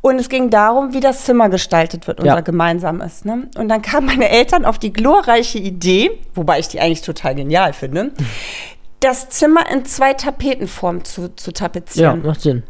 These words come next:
Speaker 1: Ja, aber eigentlich total crazy, ne? Das heißt, du kamst rein, links war das Zimmer meiner Schwester, die
Speaker 2: Mhm.
Speaker 1: hatte eine grüne Blümchentapete
Speaker 2: <laughs>
Speaker 1: und rechts war bei mir Sarah Kay, das waren so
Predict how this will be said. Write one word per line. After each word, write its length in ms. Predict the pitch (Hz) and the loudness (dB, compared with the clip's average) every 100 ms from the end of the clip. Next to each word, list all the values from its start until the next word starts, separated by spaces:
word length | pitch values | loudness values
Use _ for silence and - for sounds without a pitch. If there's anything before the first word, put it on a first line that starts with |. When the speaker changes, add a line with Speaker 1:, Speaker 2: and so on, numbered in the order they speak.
| - - - - - - - - | -14 -18 -20 -20 -20 -20 -16 -10
Speaker 1:
Ja, 100 | 180 | -10
aber 320 | 190 175 - 170 | -8 -10 -10 -12
eigentlich 280 | 165 - | -10 -12
total 400 | - 208 - 185 | -10 -10 -6 -4
crazy, 600 | 160 - 208 214 220 170 | -6 -6 -2 -2 -2 -4
ne? 240 | 160 180 208 - - - - | -4 -4 -6 -12 -18 -16 -12
Das 180 | 175 | -6
heißt, 220 | 202 233 226 | -2 -2 -2
du 60 | |
kamst 480 | 208 - 226 208 196 | -8 -2 -2 -2 -2
rein, 300 | 185 202 320 | 0 2 0
links 460 | 247 226 240 320 - | 0 -2 0 0 0
war 80 | 240 | 0
das 240 | 233 226 | 2 0
Zimmer 160 | 247 226 | -2 2
meiner 260 | 208 196 | 2 0
Schwester, 420 | 185 - 196 - 277 | 0 0 -2 0 2
die 120 | 160 | 4
Speaker 2:
Mhm. 80 | 233 | 2
Speaker 1:
hatte 160 | 233 | 0
eine 180 | 214 202 | 0 -2
grüne 300 | 190 214 208 | -2 -2 -2
Blümchentapete 920 | 170 185 202 240 277 294 - 311 320 427 107 - - | -2 -2 -2 -4 -4 -4 0 0 0 -2 -4 -6 -8
Speaker 2:
<laughs> 340 | - - - - | -8 -8 -10 0
Speaker 1:
und 180 | 254 | 2
rechts 580 | 226 208 214 240 - - | 2 2 0 0 -4 0
war 100 | 330 | 2
bei 120 | 262 269 | 4 2
mir 220 | 254 247 | 2 -2
Sarah 420 | - 269 233 214 | 0 2 4 4
Kay, 340 | 202 - 254 | 2 0 2
das 220 | 285 277 233 | 2 0 2
waren 260 | 226 233 | 2 2
so 340 | 214 214 208 | 0 0 -2